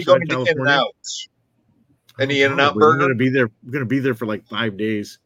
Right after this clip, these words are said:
Speaker 1: hopefully.
Speaker 2: Could you video call us and just let, let us watch you eat In-N-Out?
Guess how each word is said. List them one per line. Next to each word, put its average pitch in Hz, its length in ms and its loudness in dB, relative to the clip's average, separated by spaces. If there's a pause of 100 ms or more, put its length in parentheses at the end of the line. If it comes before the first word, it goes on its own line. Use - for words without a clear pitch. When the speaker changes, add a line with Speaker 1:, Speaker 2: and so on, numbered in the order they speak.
(220)
Speaker 1:
hopefully. 104 520 -10 (160)
Speaker 2:
Could 170 180 -4
you 233 220 6
video 196 340 4
call 185 420 6
us 190 280 4
and 160 140 -4
just 135 220 -4
let, 151 280 0
let 156 140 6
us - 180 -2
watch 131 440 2
you 156 200 -2
eat 156 260 -4
In-N-Out? 156 420 0